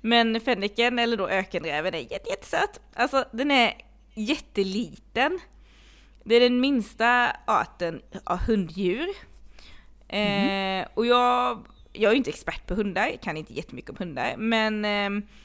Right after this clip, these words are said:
Speaker 1: jag vet ju, jag har ju sett såna här, ehm, små chihuahuor.
Speaker 2: Ja.
Speaker 1: De är ju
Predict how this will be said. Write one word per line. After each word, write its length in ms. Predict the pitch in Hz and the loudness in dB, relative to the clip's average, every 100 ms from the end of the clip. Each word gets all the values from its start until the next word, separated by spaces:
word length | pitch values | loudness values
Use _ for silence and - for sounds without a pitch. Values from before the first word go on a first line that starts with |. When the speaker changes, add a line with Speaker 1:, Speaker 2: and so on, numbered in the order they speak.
| - - - - - - | -20 -20 -20 -20 -20 -10
Speaker 1:
jag 180 | 214 208 | -6 -2
vet 340 | 220 190 208 | 0 0 0
ju, 60 | 240 | -2
jag 80 | 233 | -2
har 260 | 226 196 | 0 0
ju 120 | 202 262 | 0 -2
sett 300 | - 196 - | -4 -6 -4
såna 300 | 190 180 180 | -6 -2 -2
här, 500 | 165 156 151 143 117 | 0 -2 -2 -2 -4
ehm, 200 | 135 190 - - | -8 -12 -16 -8
små 400 | 220 190 165 160 185 - - - | -2 -2 -2 -6 -8 -18 -20 -14
chihuahuor. 640 | - 208 214 185 170 240 - - - - - - - - - - - | -2 2 4 2 -2 -4 -4 -20 -20 -20 -20 -20 -20 -20 -20 -16 2
Speaker 2:
Ja. 280 | 202 202 233 | 4 6 6
Speaker 1:
De 160 | 233 233 | 6 6
är 180 | 208 | 2
ju 100 | 175 | 2